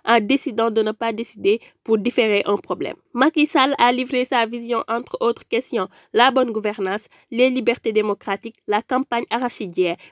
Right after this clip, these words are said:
mais a préféré maintenir le flou autour de la question du troisième mandat, souligne le quotidien L'AS.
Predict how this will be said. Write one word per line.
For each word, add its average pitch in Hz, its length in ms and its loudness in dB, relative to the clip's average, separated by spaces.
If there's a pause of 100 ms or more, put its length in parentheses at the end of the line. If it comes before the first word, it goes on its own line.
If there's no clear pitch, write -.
mais 247 160 2
a 254 120 4
préféré 254 460 0
maintenir 240 520 -2
le 233 120 4
flou 254 320 -6
autour 240 320 0
de 220 80 -2
la 220 160 0
question 226 400 -6
du 208 160 -6
troisième 226 440 0
mandat, 202 360 -2 (240)
souligne 262 480 0
le 240 80 4
quotidien 208 480 -2
L'AS. 202 460 0